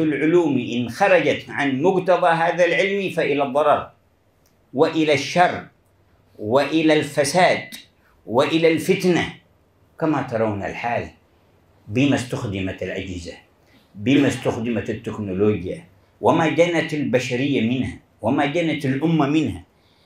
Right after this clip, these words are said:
من استخدمها بنور هذا العلم الشرعي وما توافق معه من أهل الفطرة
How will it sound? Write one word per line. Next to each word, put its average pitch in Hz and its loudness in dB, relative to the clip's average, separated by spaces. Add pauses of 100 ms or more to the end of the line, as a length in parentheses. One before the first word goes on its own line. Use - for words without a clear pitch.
(220)
من 123 4
استخدمها 170 2
بنور 160 4
هذا 180 4
العلم 139 2 (360)
الشرعي 127 0 (580)
وما 139 4
توافق 151 2
معه 143 0 (640)
من 113 -2
أهل 127 -4
الفطرة 165 2